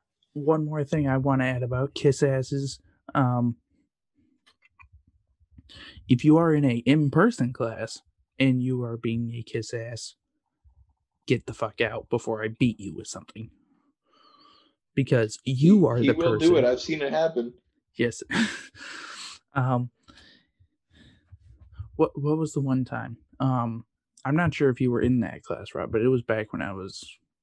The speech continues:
Speaker 1: um, <laughs> up there. Uh, what was it? It was this class that was, um,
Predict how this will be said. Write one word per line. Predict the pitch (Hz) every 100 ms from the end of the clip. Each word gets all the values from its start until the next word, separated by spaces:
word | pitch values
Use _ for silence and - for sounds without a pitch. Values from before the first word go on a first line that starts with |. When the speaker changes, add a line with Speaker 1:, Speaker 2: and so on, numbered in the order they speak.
| _ _ _ _ _ _ _ -
Speaker 1:
um, | 80 76 107 - _ _ _ _ - - - _ _ - _ _ _ _ -
<laughs> | 135 - _
up | 120 110
there. | - 104 90 - - - - _ _ _ -
Uh, | 117 104 101 104 - - - _ _ - - - - _ - - - _ _ _ - - - - -
what | - 120
was | 113
it? | - - _
It | 147
was | 139 143
this | 156 151
class | - 123 117 113 - - - - - - -
that | 127 123 110
was, | 113 104 101 104 - - _ _ _ _ _ _ _ _ _ _ _ _ _ -
um, | 110 - 98 85